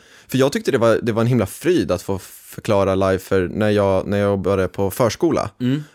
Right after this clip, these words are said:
Speaker 1: eh, och med alla de pedagogerna där, att, att få berätta, eh, för dem vad min hobby och vad,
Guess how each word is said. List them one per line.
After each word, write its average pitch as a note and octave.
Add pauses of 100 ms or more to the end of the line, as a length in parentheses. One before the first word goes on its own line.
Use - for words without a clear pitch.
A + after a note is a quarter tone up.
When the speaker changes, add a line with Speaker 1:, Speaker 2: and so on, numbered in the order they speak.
Speaker 1:
eh, G2+
och G#2+
med G#2
alla G2+
de C3+
pedagogerna F2
där, D2 (440)
att, -
att -
få G#2
berätta, F2+ (540)
eh, D#2
för A#2+
dem C#3
vad G#2+
min F3
hobby G2+
och F#2
vad, F#2+